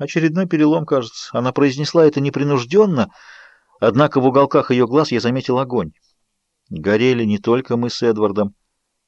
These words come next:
Элис тоже любила Беллу. «Опять ребро?» — хрипло спросил я. «Нет,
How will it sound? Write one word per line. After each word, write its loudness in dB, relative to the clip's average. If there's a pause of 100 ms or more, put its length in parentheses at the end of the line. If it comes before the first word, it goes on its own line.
(280)
Элис 2
тоже 0
любила -6
Беллу. -6 (800)
«Опять -8
ребро?» — -2
хрипло -8
спросил -8
я. -6 (680)
«Нет, -4